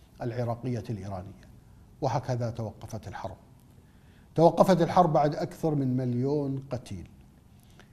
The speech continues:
وأكثر من تريليون دولار من الخسائر.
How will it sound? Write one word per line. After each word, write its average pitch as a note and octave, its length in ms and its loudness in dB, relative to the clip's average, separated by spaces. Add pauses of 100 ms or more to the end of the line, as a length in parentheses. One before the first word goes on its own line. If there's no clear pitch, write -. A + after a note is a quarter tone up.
(260)
وأكثر E3 400 4
من D#3 220 2
تريليون D3 640 2
دولار C#3 360 2
من C3 180 -2
الخسائر. A#2 600 -8